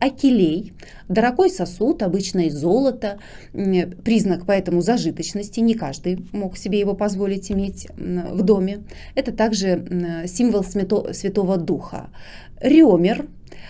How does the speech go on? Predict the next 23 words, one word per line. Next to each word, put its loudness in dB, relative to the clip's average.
Э, 0
очень 2
частое 0
изображение, 4
э, 0
вот -8
красивого 0
сосуда 2
из -4
так -4
называемого 2
лесного 4
зелёного 2
стекла -2
с -10
украшением 0
в -2
виде 0
виноградных 0
гроздьев 0
на -4
основе 2
бокала. 0